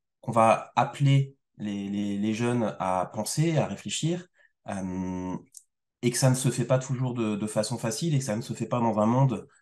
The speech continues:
euh, qui accepte parfois le, le, le temps long de l'apprentissage. Sur la question de savoir si on peut, si on peut tout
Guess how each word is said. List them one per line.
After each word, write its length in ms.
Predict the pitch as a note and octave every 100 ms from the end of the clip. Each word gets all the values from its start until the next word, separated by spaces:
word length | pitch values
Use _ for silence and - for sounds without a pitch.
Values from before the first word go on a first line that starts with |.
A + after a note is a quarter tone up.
| _ _ _ -
euh, 180 | G2
qui 180 | F#2+ -
accepte 500 | A2 - D#3 D3 -
parfois 340 | - A#2 - B2
le, 140 | A2+
le, 180 | G2 F#2+
le 120 | F#2+
temps 140 | - G#2+
long 120 | A#2+
de 60 |
l'apprentissage. 800 | A#2 - A2+ - G#2+ C#3 C3+ C#3 -
Sur 100 | -
la 100 | C#3
question 240 | C#3 C#3+ E3
de 60 |
savoir 280 | E3+ C#3+ E3+
si 140 | F3+ B2+
on 80 |
peut, 180 | B2 C3+
si 160 | - -
on 80 | C3+
peut 100 | D3
tout 140 | D#3+